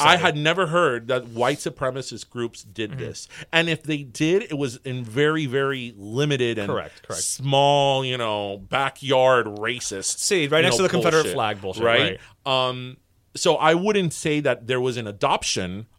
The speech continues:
Speaker 1: of this flag, but now there were. And now you've given these people the power to manipulate the historical context of a symbol.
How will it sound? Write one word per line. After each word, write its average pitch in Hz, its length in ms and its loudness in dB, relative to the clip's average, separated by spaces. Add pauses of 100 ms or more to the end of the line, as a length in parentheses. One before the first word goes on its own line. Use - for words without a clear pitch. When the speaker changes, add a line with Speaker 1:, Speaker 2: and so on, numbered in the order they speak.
(100)
Speaker 1:
of 107 220 0
this - 260 -8
flag, 120 540 0 (340)
but 123 140 -2
now 101 180 -6
there 98 140 -6
were. 127 180 2
And 127 160 -6
now 131 120 0
you've 165 380 -4
given 135 540 -2 (180)
these 143 280 -6
people 160 680 -6
the 131 140 -2
power 185 720 0 (280)
to - 140 -4
manipulate 127 920 -4 (100)
the 131 100 -4
historical 139 540 0
context 139 540 -4
of 107 100 -12
a 101 60 -8
symbol. 90 440 -8